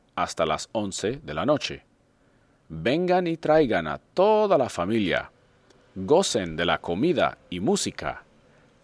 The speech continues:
Apoyen al Consejo de la Raza. Para más información, llamen al número cuatro cuarenta y dos Raza. What does this event offer?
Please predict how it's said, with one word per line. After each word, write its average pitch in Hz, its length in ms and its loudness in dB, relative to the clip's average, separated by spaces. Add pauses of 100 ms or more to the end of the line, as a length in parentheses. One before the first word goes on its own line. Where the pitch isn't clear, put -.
Apoyen 92 760 2
al 80 160 -6
Consejo 120 600 -2
de 85 120 -2
la 143 140 -2
Raza. - 500 -4 (680)
Para 76 240 2
más 127 280 0
información, 107 960 -4 (360)
llamen 95 420 2 (100)
al 82 180 -6
número 87 540 -4 (260)
cuatro 82 640 0
cuarenta 80 600 0
y 82 40 0
dos - 480 0 (240)
Raza. - 800 -4 (2500)
What 110 240 8 (160)
does 98 260 0
this 123 200 -2
event 80 420 -4 (220)
offer? 139 400 4